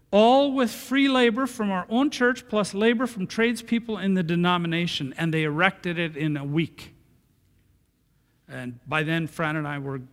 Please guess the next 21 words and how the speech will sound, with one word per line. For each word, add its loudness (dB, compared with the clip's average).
gone. -6
Fran, -12
Fran -12
and -10
our -12
family -8
were -10
gone. -10
Today, 6
if -4
you 0
drive 0
down 0
the -4
four -2
oh 2
one 0
between -6
Kitchener -2
and -2
London, -2